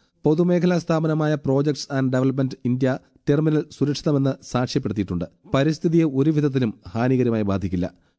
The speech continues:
പദ്ധതിക്കെതിരെ ഒരു വിഭാഗം ഉയർത്തുന്ന പ്രതിഷേധത്തിൽ കഴമ്പില്ല. കോടതികളും ദേശീയ ഹരിത ട്രൈബ്യൂണലും അംഗീകാരം നൽകിയിട്ടുണ്ട്. തെറ്റിദ്ധാരണ പരത്തുന്ന പ്രചാരണങ്ങൾ സമരസമിതി അവസാനിപ്പിക്കണം. പൊതുമേഖലാ സ്ഥാപനമായ ഐ ഒ സി സുരക്ഷ ഉറപ്പാക്കാത്ത ഒരു പദ്ധതിയും നടപ്പാക്കില്ല.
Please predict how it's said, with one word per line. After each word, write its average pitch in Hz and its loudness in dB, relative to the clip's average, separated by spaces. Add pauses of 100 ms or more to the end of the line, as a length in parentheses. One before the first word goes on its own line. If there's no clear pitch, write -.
(140)
പദ്ധതിക്കെതിരെ 165 2
ഒരു 147 2
വിഭാഗം 151 0
ഉയർത്തുന്ന 139 2
പ്രതിഷേധത്തിൽ 127 -2
കഴമ്പില്ല. 110 -2 (360)
കോടതികളും 143 2
ദേശീയ 135 2
ഹരിത 131 0
ട്രൈബ്യൂണലും 135 0
അംഗീകാരം 120 2
നൽകിയിട്ടുണ്ട്. 95 -2 (460)
തെറ്റിദ്ധാരണ 180 0
പരത്തുന്ന 151 -2
പ്രചാരണങ്ങൾ 139 0 (340)
സമരസമിതി 135 0
അവസാനിപ്പിക്കണം. 98 -4 (420)
പൊതുമേഖലാ 180 2
സ്ഥാപനമായ 151 0
ഐ 120 2
ഒ 139 4
സി 131 -2 (300)
സുരക്ഷ 156 0
ഉറപ്പാക്കാത്ത 143 -2 (120)
ഒരു 139 2
പദ്ധതിയും 123 -2
നടപ്പാക്കില്ല. 98 -4